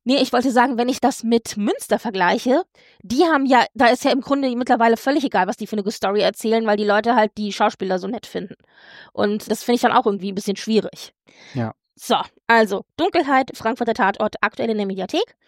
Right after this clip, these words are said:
Speaker 1: Und außerdem hat heute die dritte Staffel von der, äh, The Diplomat, die diplomatische Beziehungen, äh, begonnen, äh, auf Netflix. Die möchte ich euch auch sehr ans Herz legen.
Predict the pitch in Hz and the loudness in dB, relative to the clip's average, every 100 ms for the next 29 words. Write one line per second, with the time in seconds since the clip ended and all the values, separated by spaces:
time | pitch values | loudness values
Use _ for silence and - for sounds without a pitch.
0 | - - - 294 - 262 294 277 269 262 | -20 -8 0 2 4 4 4 2 0 -2
1 | - 254 254 233 240 - 247 240 247 233 | 2 2 4 2 2 0 -4 -2 -2 0
2 | 233 - 220 214 214 214 214 208 220 269 | 0 0 0 0 2 2 4 0 -2 -2
3 | 285 254 240 - 226 208 208 233 226 226 | 0 2 2 0 -4 -4 -4 -4 0 0
4 | 220 202 185 - 262 269 269 - - - | 0 -8 -10 -4 -2 -2 -4 -10 -20 -12
5 | - 220 208 220 226 240 233 - 208 202 | 2 2 2 2 2 2 -2 -2 -2 0
6 | 196 196 240 - 262 269 - - - - | -2 -2 -4 -2 -4 -4 -8 -20 -18 -6
7 | 233 233 214 - 190 202 - 233 233 - | -2 0 0 -2 2 2 2 0 2 2
8 | 233 - 247 240 | 2 2 0 0